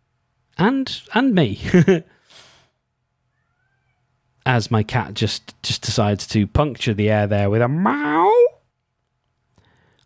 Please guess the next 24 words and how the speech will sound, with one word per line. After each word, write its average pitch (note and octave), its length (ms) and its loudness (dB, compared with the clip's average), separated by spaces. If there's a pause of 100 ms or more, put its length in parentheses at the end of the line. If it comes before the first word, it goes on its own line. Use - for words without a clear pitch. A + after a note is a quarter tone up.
(100)
I A#2+ 120 2
will B2 100 2
remind A2+ 480 2
us G#2+ 120 -2
all G2 380 -2 (1200)
that G2+ 120 -2
as G2+ 120 -2
long A#2 240 2
as A2 140 -2
you A2 80 0
can A#2 140 -2
hear F#2+ 200 0
me, F2+ 320 -4 (1040)
you G2+ 120 2
exist. F2 580 -4 (1600)
And G2 140 -2
because A#2+ 340 -2
you A#2 80 0
exist, - 540 -6 (800)
you G#2+ 200 0
are G2 100 0
entitled G2 640 -2 (120)
to - 120 -6
love F#2+ 420 -2